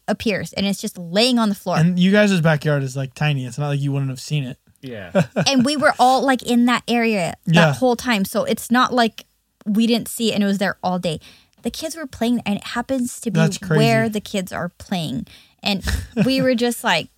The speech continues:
Speaker 2: <laughs> What?
Speaker 1: a part of me was like, "Oh no, I knew it. Like, she, it has to be some witchcraft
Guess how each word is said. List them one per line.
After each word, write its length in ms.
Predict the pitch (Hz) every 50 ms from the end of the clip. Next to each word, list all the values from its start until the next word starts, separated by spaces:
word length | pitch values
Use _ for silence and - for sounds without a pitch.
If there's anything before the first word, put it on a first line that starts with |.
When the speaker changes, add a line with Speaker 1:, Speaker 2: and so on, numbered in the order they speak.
| _ _ _ _
Speaker 2:
<laughs> 300 | _ _ _ _ _ _
What? 400 | 339 359 370 381 - - - - _ - _ _ _ _
Speaker 1:
a 80 | - 233
part 260 | - - 285 285 302 330
of 60 | 269
me 160 | 269 262 254
was 160 | 240 233 220
like, 260 | 214 190 175 - - _ _ _ _ _ _ _ _ _ _ _ _
"Oh 140 | - 196 196
no, 180 | 196 202 208 202
I 160 | 190 180 170
knew 260 | 170 180 190 208 196
it. 100 | 160 - -
Like, 160 | 170 165 160 -
she, 460 | - - - - 190 190 170 - - _ _ _ _ _ _ _ _ _ _ _ _ _ _
it 100 | - 202
has 300 | 185 - 202 202 202 - -
to 100 | 202 196
be 320 | 180 196 190 185 170 - - _ _ _
some 340 | - - 220 196 196 180 180
witchcraft 580 | 180 185 170 - - - - 180 165 170 _